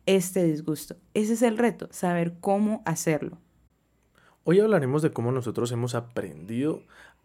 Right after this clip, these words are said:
Speaker 2: a lidiar con estos retos, de expresarle nuestras inconformidades a nuestra pareja y cómo los hemos superado.
Speaker 1: Lo primero que hay que hacer es que hay que diferenciar las inconformidades.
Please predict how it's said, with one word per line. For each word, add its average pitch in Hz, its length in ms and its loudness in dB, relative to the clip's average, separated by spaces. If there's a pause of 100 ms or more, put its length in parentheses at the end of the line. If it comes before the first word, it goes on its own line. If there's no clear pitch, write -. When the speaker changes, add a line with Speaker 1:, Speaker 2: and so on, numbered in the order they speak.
(160)
Speaker 2:
a 113 320 -2
lidiar 110 540 -2
con 110 160 -6
estos 104 280 -4
retos, - 600 -8
de 117 240 -2
expresarle 107 560 -6
nuestras 107 360 -8
inconformidades 143 880 -6
a 120 120 -4
nuestra 107 360 -4
pareja - 360 -8 (420)
y 165 120 -2
cómo 143 240 -2
los 123 160 -2
hemos 92 200 -10
superado. - 360 -14 (500)
Speaker 1:
Lo 277 180 2
primero 294 340 6
que 320 100 2
hay 269 100 4
que 233 100 0
hacer 247 340 0
es - 220 -2
que 240 260 2 (380)
hay 262 260 6 (520)
que 285 120 6
diferenciar 202 800 4
las 226 260 2
inconformidades. 165 1120 -2